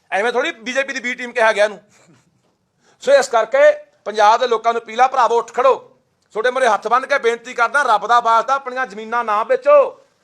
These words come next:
ਇਹ ਕਿਸੇ ਕੀਮਤ 'ਤੇ ਨਹੀਂ ਮਿਲਣੀਆਂ। ਆਹ ਚਾਰ ਪੰਜ ਸਾਲ ਖੜ ਜਾਓ, ਮੈਂ ਕਹਿੰਦਾ ਕਿਸੇ ਵੀ ਭਾਅ ਪੰਜਾਬ ਦੇ ਵਿੱਚ ਜ਼ਮੀਨ ਨਹੀਂ ਮਿਲਣੀ।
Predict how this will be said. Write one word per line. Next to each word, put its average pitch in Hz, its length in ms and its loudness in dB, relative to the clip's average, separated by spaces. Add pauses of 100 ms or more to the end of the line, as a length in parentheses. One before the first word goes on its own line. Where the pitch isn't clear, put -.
(460)
ਇਹ 269 140 4
ਕਿਸੇ 277 160 4
ਕੀਮਤ 277 240 -4
'ਤੇ 285 120 2
ਨਹੀਂ 320 100 -4
ਮਿਲਣੀਆਂ। 311 480 4 (240)
ਆਹ 247 80 4
ਚਾਰ 254 200 2
ਪੰਜ 254 200 -6
ਸਾਲ 262 160 -2
ਖੜ 247 200 -4
ਜਾਓ, 294 140 2
ਮੈਂ 254 240 0
ਕਹਿੰਦਾ 196 140 -6
ਕਿਸੇ 262 300 0
ਵੀ 339 80 -4
ਭਾਅ 330 240 4
ਪੰਜਾਬ 285 320 0
ਦੇ 285 60 0
ਵਿੱਚ 285 140 -2
ਜ਼ਮੀਨ 269 200 -8
ਨਹੀਂ 262 100 -6
ਮਿਲਣੀ। 226 280 -6